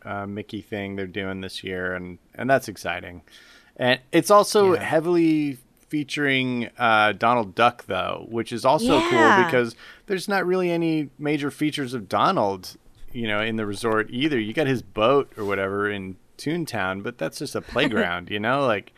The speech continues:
Speaker 1: it, it's cool because Mickey and Minnie are getting their, their railway ride, which also features Goofy. So it's cool that we'll have this that also features Donald. So I, I think it's cool.
Speaker 2: Yeah.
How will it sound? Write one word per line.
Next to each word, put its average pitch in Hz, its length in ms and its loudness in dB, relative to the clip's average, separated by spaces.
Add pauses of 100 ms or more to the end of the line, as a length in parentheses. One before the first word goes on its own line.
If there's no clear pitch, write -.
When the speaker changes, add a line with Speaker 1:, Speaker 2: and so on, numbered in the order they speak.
(760)
Speaker 1:
it, 139 100 0
it's 151 340 0
cool 135 320 4
because 113 440 0
Mickey 139 340 0
and 131 100 0
Minnie 131 240 0
are 120 80 2
getting 120 360 0
their, 110 400 0 (100)
their 110 180 0
railway 110 420 4
ride, 101 440 4
which 107 220 -2
also 113 300 4
features 101 440 -8
Goofy. 104 600 -4 (320)
So 131 140 -2
it's 120 120 -2
cool 147 280 2
that 127 120 -2
we'll 120 140 -2
have 113 280 2
this 120 340 2
that 107 160 0
also 107 320 0
features 104 500 -6
Donald. - 680 -4
So - 240 -6
I, 95 540 -6
I 120 160 2
think 113 160 -4
it's - 120 -12
cool. - 260 -16 (1080)
Speaker 2:
Yeah. 101 300 -12